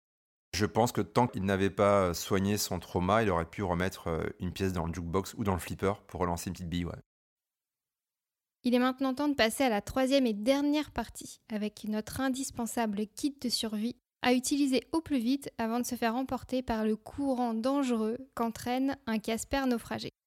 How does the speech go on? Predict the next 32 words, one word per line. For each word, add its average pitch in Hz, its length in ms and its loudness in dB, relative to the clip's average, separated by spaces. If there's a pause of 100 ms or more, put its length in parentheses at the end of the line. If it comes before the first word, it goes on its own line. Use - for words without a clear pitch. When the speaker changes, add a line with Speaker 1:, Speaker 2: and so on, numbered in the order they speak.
(440)
Speaker 2:
Premier 320 300 4
tips, - 440 -8 (260)
quand 220 120 0
tu 233 140 -6
chopes - 300 -4
ton 269 140 2
Casper 214 480 -2
la 202 120 -4
main 226 240 2
dans 311 140 2
le 269 60 2
sac - 380 -4 (100)
en 220 100 -4
flagrant 311 540 0
délit 277 220 2
de 277 60 -18
tromperie, 233 480 -6 (200)
d'abord, 247 540 4 (340)
il 294 140 6
va 294 120 6
nier. 226 380 2 (220)
Quatre-vingt-dix 240 440 0
pour 226 160 -4
cent 233 140 -4
de 220 40 -6
chances 233 160 -6
que 233 120 -4
ça 220 100 -4
se - 80 -14
passe 220 160 -4
comme 214 180 -8
ça. - 140 -6